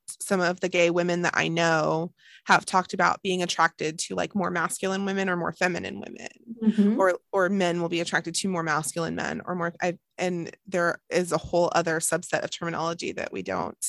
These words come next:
Speaker 1: necessarily need to
Speaker 2: Yeah.
Speaker 1: unpack, but, um,
Speaker 2: Yeah,
Speaker 1: in
Speaker 2: and it
Speaker 1: those
Speaker 2: goes back to
Speaker 1: communities.
Speaker 2: this idea that there's more differences within a group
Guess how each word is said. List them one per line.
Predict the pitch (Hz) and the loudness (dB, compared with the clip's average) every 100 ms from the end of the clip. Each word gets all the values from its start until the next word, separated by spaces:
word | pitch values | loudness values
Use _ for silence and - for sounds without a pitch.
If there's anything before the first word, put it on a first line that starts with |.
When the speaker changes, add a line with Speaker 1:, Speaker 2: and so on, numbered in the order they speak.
| - | -4
Speaker 1:
necessarily | 196 185 - 185 175 175 | -4 -4 0 2 2 0
need | 160 160 | -4 -6
to | - 160 98 | -4 0 6
Speaker 2:
Yeah. | 208 190 196 180 - | 8 8 6 4 2
Speaker 1:
unpack, | 202 50 - - | -2 -4 -8 0
but, | 185 170 117 - - - - _ - | 4 4 2 -6 -20 -20 -20 _ 4
um, | 208 180 143 104 - 220 - _ _ _ _ - - - | 6 6 4 -2 -10 -12 -12 _ _ _ _ -20 0 8
Speaker 2:
Yeah, | 427 508 | 10 12
Speaker 1:
in | |
Speaker 2:
and | - | 10
it | 359 | 10
Speaker 1:
those | 403 | 8
Speaker 2:
goes | 403 | 8
back | 403 403 | 6 6
to | - | 6
Speaker 1:
communities. | 294 311 | 4 4
Speaker 2:
this | - | 6
idea | 247 220 285 339 | 6 6 6 8
that | 247 220 | 8 6
there's | 226 214 220 | 8 6 6
more | 233 240 254 247 | 4 4 6 6
differences | 220 214 208 226 220 226 214 | 6 2 2 0 2 2 4
within | 196 180 196 | 2 2 0
a | |
group | 208 254 254 | 4 4 4